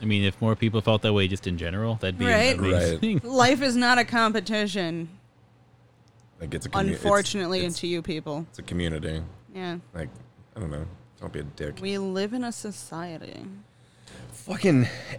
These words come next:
Speaker 3: anyway, where do we wanna go first?
Speaker 2: Um, well, uh, oh, I have some good news.
Speaker 3: Go
Speaker 2: And
Speaker 3: for it.
Speaker 2: you have some good news. Uh,
Speaker 3: Indeed.
Speaker 2: career-wise, we, we both did things t-,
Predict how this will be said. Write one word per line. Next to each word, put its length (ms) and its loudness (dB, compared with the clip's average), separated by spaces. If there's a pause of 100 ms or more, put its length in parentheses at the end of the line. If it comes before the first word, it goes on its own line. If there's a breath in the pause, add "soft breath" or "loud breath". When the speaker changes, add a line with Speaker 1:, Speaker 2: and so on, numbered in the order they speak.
Speaker 3:
anyway, 600 4 (140)
where 140 0
do 80 4
we 60 0
wanna 180 4
go 100 4
first? 440 -2 (200)
Speaker 2:
Um, 640 0 (840 soft breath)
well, 580 4 (140)
uh, 600 0 (120)
oh, 300 6 (120)
I 140 2
have 220 4
some 180 -4
good 200 2
news. 420 -4 (100)
Speaker 3:
Go 80 2
Speaker 2:
And 120 4
Speaker 3:
for 40 6
it. 60 6
Speaker 2:
you 100 6
have 180 6
some 200 -2
good 140 2
news. 420 -4 (520 soft breath)
Uh, 320 0
Speaker 3:
Indeed. 80 -6
Speaker 2:
career-wise, 840 4 (100)
we, 540 -4
we 140 -2
both 320 0
did 200 -4
things 320 -2
t-, 120 -12